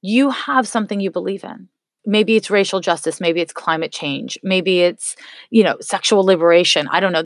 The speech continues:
Um, maybe we share ideas about what, what is most important, and maybe we have different ideas. But regardless,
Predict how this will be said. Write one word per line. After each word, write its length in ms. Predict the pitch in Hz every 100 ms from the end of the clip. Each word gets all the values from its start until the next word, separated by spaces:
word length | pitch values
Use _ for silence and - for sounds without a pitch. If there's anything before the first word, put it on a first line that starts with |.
| -
Um, 200 | 175 175
maybe 220 | 196 208
we 140 | 190
share 520 | 202 - 175 165 156 - _
ideas 420 | 156 175 202 190 175
about 200 | 160 156
what, 180 | 165 - 170 160 202
what 280 | 180 180 185
is 140 | 185
most 220 | 185 170 170
important, 540 | 156 165 156 160 160
and 100 | 170
maybe 180 | 180 175
we 120 | 170
have 100 | 156
different 320 | 151 - 143
ideas. 520 | 147 - 113 110 - - _ - - - - -
But 160 | 240
regardless, 840 | 233 220 220 233 214 196 170 -